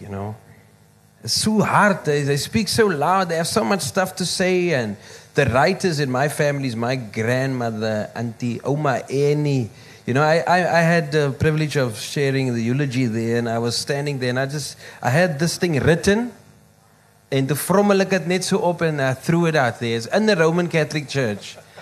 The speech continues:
And I started freestyling, you know, because she never was educated. But she taught me hip-hop. She taught me rhyming. She taught me how to educate people with rhyming without being,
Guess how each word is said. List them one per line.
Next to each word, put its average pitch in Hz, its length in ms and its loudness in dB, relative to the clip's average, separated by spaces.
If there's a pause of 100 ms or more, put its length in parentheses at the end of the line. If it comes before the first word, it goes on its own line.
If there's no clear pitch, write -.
(180)
And 139 100 2
I 147 80 4
started 156 400 2
freestyling, 135 840 -2
you 110 100 -4
know, 127 160 -2
because 143 420 -2 (240)
she 269 480 -2
never 220 500 2
was 196 300 0
educated. 175 680 -2 (840)
But 143 240 2
she 226 460 0 (120)
taught 196 360 2
me 143 420 -6
hip-hop. 147 520 0
She 202 200 -4
taught 214 420 0
me 160 280 -4
rhyming. 131 680 -2 (180)
She 190 200 -2
taught 214 380 0
me 185 60 0
how 139 160 0
to 143 200 -6
educate 156 400 -6
people 139 260 -8
with 110 220 -6
rhyming 131 400 -2 (200)
without 151 600 -2
being, 135 420 -4